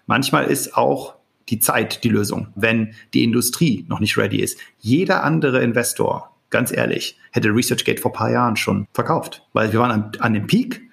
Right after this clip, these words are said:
die Industrie war aber nicht, wenn ich Industrie sage, es ist wirklich alles nicht der Wissenschaftler. Der Wissenschaftler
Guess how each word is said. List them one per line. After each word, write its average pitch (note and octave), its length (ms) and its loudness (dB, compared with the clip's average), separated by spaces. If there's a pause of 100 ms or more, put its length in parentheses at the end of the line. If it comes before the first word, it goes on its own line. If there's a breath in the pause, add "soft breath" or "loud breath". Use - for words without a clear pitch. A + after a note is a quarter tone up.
(340 loud breath)
die C3 100 4
Industrie B2+ 420 0
war C#3 120 2
aber A#2 160 0
nicht, A#2 100 -2
wenn A#2+ 80 4
ich A#2+ 140 -2
Industrie C3 320 0
sage, A2+ 260 2
es A2+ 140 -4
ist - 120 -4
wirklich C3 300 -2
alles E3+ 400 0
nicht C3+ 220 2
der B2 100 2
Wissenschaftler. G#2+ 400 -2
Der G#2+ 100 0
Wissenschaftler F3 460 0